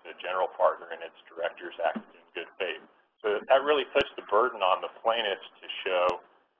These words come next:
that the directors didn't subjectively believe what they were doing was in or not adverse to the partnership. So you can see why that's such a difficult, uh, why that's so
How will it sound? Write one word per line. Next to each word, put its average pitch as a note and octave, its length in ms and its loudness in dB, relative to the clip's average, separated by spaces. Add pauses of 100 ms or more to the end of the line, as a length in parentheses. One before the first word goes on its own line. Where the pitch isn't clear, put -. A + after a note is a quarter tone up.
(380)
that E2 160 -6
the F2 80 -18
directors F2+ 560 0 (800)
didn't B2+ 300 -4
subjectively G#2 800 -4
believe F#2 400 -6
what F2 160 -8
they F#2 160 -8
were E2+ 160 -14
doing E2+ 320 -6
was D#2 100 -20 (220)
in G2+ 180 -4
or F2 140 -4
not F2 240 -2
adverse E2+ 480 -12
to - 80 -20
the - 160 -20
partnership. - 480 -2 (800)
So F#2 80 -14
you F2 160 -14
can F2+ 240 -14
see C3 80 -8
why F#2 240 2
that's E2 240 0
such F2+ 240 -4
a F2 160 -14
difficult, E2+ 480 -10 (720)
uh, - 80 -12 (1400)
why F#2+ 160 8
that's F2 160 0
so G2 160 -2